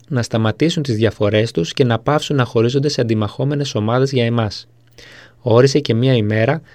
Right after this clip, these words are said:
να εορτάζεται από κοινού η μνήμη μας, έτσι ώστε οι χριστιανοί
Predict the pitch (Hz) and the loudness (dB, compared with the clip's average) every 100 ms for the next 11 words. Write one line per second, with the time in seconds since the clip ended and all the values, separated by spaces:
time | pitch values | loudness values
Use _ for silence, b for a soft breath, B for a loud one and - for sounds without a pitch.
0 | b b 120 110 110 - 139 156 143 120 | b b 0 2 2 2 0 0 -2 -4
1 | - 120 147 117 104 101 101 104 - b | -2 0 2 2 0 -2 -4 -6 -10 b
2 | b b - 117 - 120 - 131 110 - | b b -4 -2 0 0 0 -4 -6 -4
3 | 98 104 147 | -4 0 0